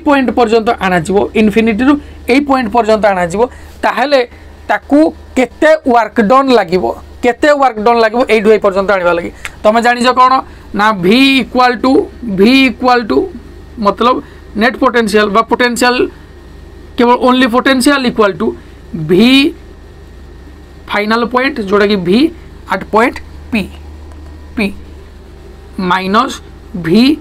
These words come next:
at point infinity, V at final point minus V at initial point। ଇନିସିଆଲ ପଏଣ୍ଟ କେ-, କୋଉଟା ଥିଲା? ନା ଇନଫିନିଟିରେ ଥିଲା। ଏ ଫାଇନାଲ ପଏଣ୍ଟ କୋଉଠିକି ଆଣିଗଲା? ଏଇ ଭି ପଏଣ୍ଟ ଟିକେ ଆଣିଗଲା, ଯୋଉଟାକି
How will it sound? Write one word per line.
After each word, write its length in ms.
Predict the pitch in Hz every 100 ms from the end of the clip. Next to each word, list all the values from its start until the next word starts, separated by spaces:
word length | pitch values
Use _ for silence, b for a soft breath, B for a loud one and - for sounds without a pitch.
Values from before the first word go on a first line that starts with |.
| - - - 208
at 80 | 196 -
point 240 | 214 247 - -
infinity, 600 | 233 226 - 190 170 160 - B B B - - - - - -
V 380 | 170 202 254 277 - - - - -
at 160 | 196 202 -
final 400 | - 214 226 254
point 280 | 269 311 - - -
minus 400 | 196 214 269 233
V 320 | 190 214 247 262
at 100 | 285 -
initial 440 | 233 226 233 208 185
point। 200 | 190 196 - B B B -
ଇନିସିଆଲ 400 | 233 254 262 277 277
ପଏଣ୍ଟ 240 | 277 269 254
କେ-, 160 | 269 240
କୋଉଟା 220 | 269 269 277
ଥିଲା? 160 | 285 311 -
ନା 100 | 240 240
ଇନଫିନିଟିରେ 580 | 240 214 233 220 208 208 190
ଥିଲା। 140 | 180 B B B -
ଏ 80 | 214
ଫାଇନାଲ 280 | 226 240 262 254
ପଏଣ୍ଟ 180 | 269 262 262
କୋଉଠିକି 240 | 269 262 269
ଆଣିଗଲା? 280 | 269 285 311 B B -
ଏଇ 60 | 240 202
ଭି 100 | 277 294
ପଏଣ୍ଟ 220 | 277 247 214
ଟିକେ 120 | 233 226
ଆଣିଗଲା, 260 | 226 277 294 B 226 190
ଯୋଉଟାକି 300 | 220 214